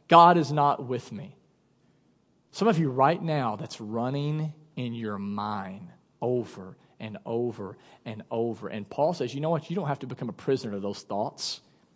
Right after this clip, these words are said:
You can take those thoughts captive. You can stop giving lies so much real estate in your mind, and you can replace the lie with what is true about God." That's why it is so important. We talk about it. We made a big push for it at the beginning of the year.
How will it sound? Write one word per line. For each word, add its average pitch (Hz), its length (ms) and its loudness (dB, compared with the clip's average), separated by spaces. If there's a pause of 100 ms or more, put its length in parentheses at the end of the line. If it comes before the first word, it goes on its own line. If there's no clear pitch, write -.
(180)
You 143 140 0
can 127 160 -6
take 139 320 -4
those 175 180 -2
thoughts 151 320 -2
captive. 110 400 -6
You 123 80 -6
can 110 100 -12
stop 147 400 0
giving 143 300 -2
lies 123 420 6
so - 120 -6
much 127 200 -6
real 123 280 0
estate 156 340 -2
in 120 140 -8
your 110 100 -6
mind, 107 580 -8 (340)
and 135 120 -2
you 131 140 -2
can 135 120 -4
replace 139 440 -2
the - 120 -6
lie 117 420 2
with 117 220 -4
what 113 300 -2
is 120 140 -8
true 101 600 -6 (280)
about 98 320 -6
God." 95 240 -4
That's 120 220 -2
why 165 140 6
it 120 60 0
is 104 60 -6
so 127 260 0
important. 131 460 -2
We 110 80 -8
talk 131 240 -2
about 151 200 2
it. - 20 2
We 131 80 -2
made 120 100 0
a 104 60 -2
big 127 320 -4
push 156 180 -4
for 160 160 -2
it 156 40 -4
at 156 40 -10
the - 40 -12
beginning 143 260 -4
of 160 60 -2
the 139 60 -2
year. 110 240 -6